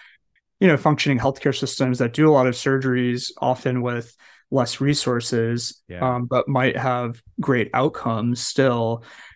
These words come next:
Speaker 1: And so there's, there's a lot of work in kind of understanding all of that. And then the informatics component is really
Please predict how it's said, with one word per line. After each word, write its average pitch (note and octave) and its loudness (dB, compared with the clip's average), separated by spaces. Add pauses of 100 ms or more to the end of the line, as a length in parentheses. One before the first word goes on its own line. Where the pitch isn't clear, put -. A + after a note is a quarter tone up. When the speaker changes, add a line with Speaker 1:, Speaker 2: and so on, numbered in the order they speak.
(120)
Speaker 1:
And C3 0
so C#3+ 2
there's, C3 2
there's C#3+ 2
a C3+ 6
lot C3+ 4
of B2+ 0
work B2+ 0
in B2 0
kind B2+ -2
of A#2+ -2
understanding B2 0
all B2 2
of B2 -4
that. B2+ 2
And C#3 0
then C3+ 2
the B2+ 2
informatics D#3 4
component B2 -2
is B2+ 0
really C3 4